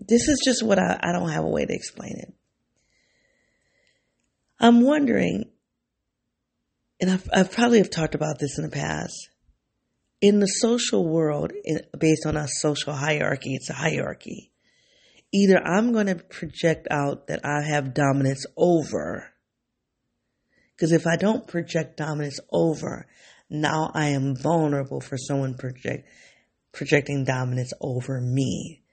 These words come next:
If I don't project dominance over people, then I'm at risk of being dominated.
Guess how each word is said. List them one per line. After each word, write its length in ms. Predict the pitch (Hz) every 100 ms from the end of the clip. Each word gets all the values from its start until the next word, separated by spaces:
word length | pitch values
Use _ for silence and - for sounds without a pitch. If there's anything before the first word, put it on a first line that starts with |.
| _ _ _
If 140 | - 135 -
I 200 | 156 196
don't 240 | 226 226
project 560 | 185 160 - 143 - -
dominance 440 | 143 143 143 - -
over 380 | 156 156 147 131
people, 680 | - 202 170 - 73 - - _ _ _ _
then 280 | 139 143 139 -
I'm 180 | 143 147
at 180 | 135 -
risk 380 | 139 135 123 -
of 180 | 135 123
being 300 | 131 131 127
dominated. 840 | 131 139 139 139 64 - - -